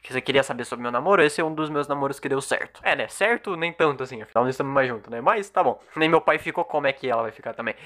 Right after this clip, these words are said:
Então é isso, é. Tchau. Vai embora. Vê outro vídeo aí,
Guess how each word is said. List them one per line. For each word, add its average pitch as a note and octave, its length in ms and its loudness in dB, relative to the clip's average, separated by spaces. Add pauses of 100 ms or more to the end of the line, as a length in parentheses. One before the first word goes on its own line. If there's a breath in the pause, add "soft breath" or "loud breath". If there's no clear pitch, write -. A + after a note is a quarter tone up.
(120)
Então E2+ 200 -4
é C#3 120 4
isso, B2+ 280 -6
é. G#2+ 140 -2 (1300)
Tchau. - 160 -10 (680)
Vai A#2+ 80 -10
embora. G2+ 220 -10 (720 soft breath)
Vê B2+ 120 4
outro C3 220 2
vídeo A2 260 -10
aí, G2+ 60 -12